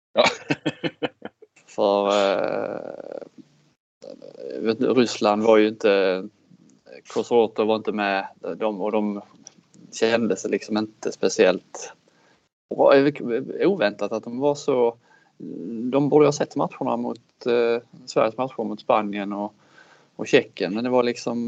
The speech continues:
Speaker 2: de verkar inte riktigt ha samma fokus på, ja, framförallt Sveriges kanter där som, som, eh, de andra lagen hade. Samtidigt Sverige, det var som Vanne, så han sammanfattade bra där tycker jag efteråt att, eh, ja, det var back to basic.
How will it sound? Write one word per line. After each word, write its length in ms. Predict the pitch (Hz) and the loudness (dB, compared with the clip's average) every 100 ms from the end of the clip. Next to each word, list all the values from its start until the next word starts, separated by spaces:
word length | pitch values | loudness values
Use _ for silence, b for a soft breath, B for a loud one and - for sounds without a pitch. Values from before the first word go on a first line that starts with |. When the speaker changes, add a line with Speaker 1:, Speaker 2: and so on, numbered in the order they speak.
| 120 117 113 113 110 107 - - | -6 -6 -8 -10 -10 -12 -14 -18
Speaker 2:
de 300 | - 131 123 | -14 -4 -2
verkar 220 | 123 139 | 2 2
inte 160 | 135 | 2
riktigt 280 | 120 123 120 - _ | -2 -2 -8 -12 _
ha 120 | 123 | -2
samma 260 | - 131 113 | 2 0 0
fokus 560 | - 104 - 95 - | 0 0 -2 -8 -10
på, 420 | - 110 104 101 104 | -8 -4 -4 -4 -4
ja, 80 | 110 | -2
framförallt 400 | 117 110 107 104 | -4 -2 -2 0
Sveriges 300 | 120 104 - | 0 0 -2
kanter 440 | - 120 127 - | -2 -2 -2 0
där 160 | 113 95 | 0 0
som, 280 | 104 95 98 _ _ _ | -4 -12 -16 _ _ _
som, 320 | 120 104 101 | -10 -8 -6
eh, 140 | 98 | -8
de 140 | 101 113 | -6 -6
andra 200 | 95 90 | -4 -4
lagen 240 | 82 90 | -6 -8
hade. 160 | - - B B - | -14 -18 B B 0
Samtidigt 420 | 127 113 107 92 | 0 4 2 4
Sverige, 360 | 123 101 101 | 6 6 4
det 280 | 101 101 113 | -2 -4 0
var 140 | 117 101 | 0 0
som 140 | 113 | 0
Vanne, 320 | 110 123 101 | 0 0 -4
så 140 | 98 107 | -6 -6
han 120 | 107 | -6
sammanfattade 580 | 113 113 101 95 104 117 | -8 -8 -8 -8 -8 -6
bra 180 | 120 | -4
där 120 | 113 104 | -4 -6
tycker 240 | 98 92 | -8 -10
jag 100 | 95 | -12
efteråt 380 | - 98 95 101 | -12 -14 -14 -20
att, 200 | 98 - | -20 -20
eh, 60 | 98 110 _ b b b b b - | -20 -20 _ b b b b b -4
ja, 100 | 139 | 2
det 60 | |
var 100 | 143 | 2
back 280 | 135 139 - | 4 2 2
to 100 | - | 0
basic. 600 | 123 120 - - - - | 2 2 0 -12 -16 -20